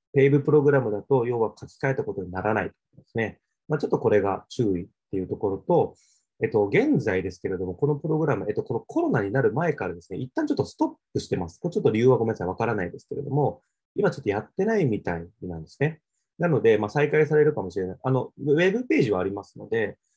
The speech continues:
まあ、そこで調べてもらうという感じになると思いますけど、あの、現在プログラムがやってないということです。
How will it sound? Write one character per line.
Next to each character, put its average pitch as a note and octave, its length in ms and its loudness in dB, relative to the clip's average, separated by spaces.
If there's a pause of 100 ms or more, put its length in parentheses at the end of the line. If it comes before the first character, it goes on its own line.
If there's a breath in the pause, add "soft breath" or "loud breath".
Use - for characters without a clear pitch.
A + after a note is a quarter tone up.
(260)
ま D#3 80 0
あ、 - 20 0
そ C#3 140 0
こ C3+ 80 2
で A#2+ 100 0
調 A#2+ 220 0
べ G2 120 2
て - 100 -12
も G2 120 -8
ら G2+ 80 -8
う F#2+ 120 -10
と - 80 -12
い G2 40 -8
う - 80 -20
感 F#2 120 -8
じ F#2+ 80 -6
に F#2+ 40 -6
な G2+ 80 -4
る G2 100 -4
と - 80 -8
思 F2+ 140 -6
い F2+ 60 -4
ま F2+ 120 -6
す - 100 -20
け G2+ 80 -4
ど、 C#3+ 300 4 (800)
あ G#2+ 100 -2
の、 G#2+ 120 0
現 C3 200 2
在 C3+ 120 4
プ C3+ 120 -4
ロ C3 100 4
グ D#3 80 0
ラ G3 80 0
ム C#3+ 80 -2
が F#2 160 -6
や F#2 120 -4
っ - 100 -12
て G#2+ 120 -4
な F2+ 80 -8
い E2+ 60 -16
と - 80 -20 (260)
い F#2+ 40 -6
う F2+ 40 -6
こ F#2 100 -8
と - 100 -16
で G2+ 100 -18
す。 - 220 -20